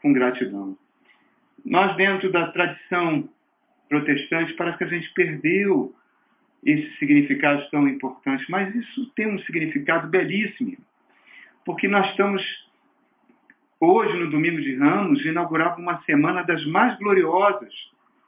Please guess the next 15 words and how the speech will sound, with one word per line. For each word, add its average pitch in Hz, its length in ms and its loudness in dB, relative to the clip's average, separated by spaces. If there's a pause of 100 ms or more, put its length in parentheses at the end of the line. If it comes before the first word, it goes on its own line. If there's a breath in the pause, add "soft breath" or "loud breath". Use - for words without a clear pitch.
(1500)
que 151 100 -2
a 147 40 4
humanidade 131 640 2
viveu. 101 380 -10 (600)
Foi 180 120 2
a 175 80 2
última 214 420 0
semana 185 400 -2
de 147 80 -8
Jesus 135 380 0 (100)
Cristo 131 520 0 (920)
em 127 140 4
vida 127 440 0
na 104 140 -4
Terra. 95 360 -8